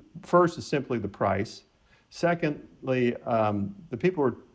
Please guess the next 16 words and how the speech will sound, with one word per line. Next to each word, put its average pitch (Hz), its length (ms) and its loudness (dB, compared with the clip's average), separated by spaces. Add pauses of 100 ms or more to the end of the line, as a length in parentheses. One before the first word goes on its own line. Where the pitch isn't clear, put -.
tending 170 300 2
to 110 40 0
pay 196 260 0
full 127 200 0
price, 110 380 2
a - 80 -2
lot 123 260 2
of, 143 180 -4
in 117 240 -2
many 147 220 0
instances, 110 500 -6
tend 131 200 -2
to 113 60 -2
be 113 120 -2
foreign 110 380 0
students, 101 640 -4